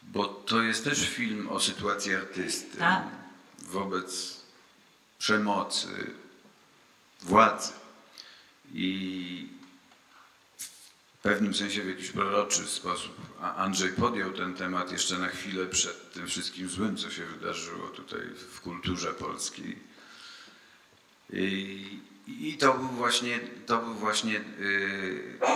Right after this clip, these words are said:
Speaker 1: taki głos, którego nam zawsze trzeba. Taki głos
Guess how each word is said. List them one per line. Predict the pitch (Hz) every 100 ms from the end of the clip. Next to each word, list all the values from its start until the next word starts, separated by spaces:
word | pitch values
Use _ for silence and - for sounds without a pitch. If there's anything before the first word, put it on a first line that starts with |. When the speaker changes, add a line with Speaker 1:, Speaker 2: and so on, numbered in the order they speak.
| - - - -
Speaker 1:
taki | 110 120 104
głos, | 92 101 104 104 - - - - - - - _ - - - -
którego | - 113 113 107
nam | 107 101
zawsze | 98 101 - 104
trzeba. | - - 107 95 - - - - -
Taki | 92 95
głos | 92 95 92 -